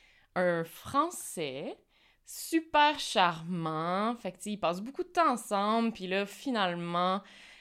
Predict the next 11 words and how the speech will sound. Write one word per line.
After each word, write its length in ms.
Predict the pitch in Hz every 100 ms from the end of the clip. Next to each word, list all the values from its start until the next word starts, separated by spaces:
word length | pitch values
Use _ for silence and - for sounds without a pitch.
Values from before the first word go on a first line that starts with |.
| -
euh, 220 | 156 151 143
après 260 | 143 - 170
quelques 340 | 202 208 160
jours 320 | 160 190 190
ensemble, 520 | 170 151 190 190 190
là, 120 | 180 180
un 140 | 175 170
après-midi, 600 | 165 175 170 165 151 180
ça 200 | - 180
se 160 | 180
passe, 580 | - 165 156 160 160 -